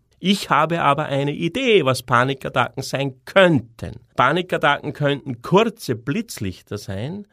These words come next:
der in uns schlummernden Angst vor dem Tod,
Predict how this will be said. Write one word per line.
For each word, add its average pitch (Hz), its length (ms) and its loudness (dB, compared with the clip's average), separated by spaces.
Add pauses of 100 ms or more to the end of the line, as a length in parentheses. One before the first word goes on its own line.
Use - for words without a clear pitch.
(380)
der 156 360 4
in 269 220 2 (100)
uns 196 280 -2
schlummernden 165 640 2
Angst 127 400 0
vor 127 120 -2
dem 127 220 -2
Tod, - 500 -8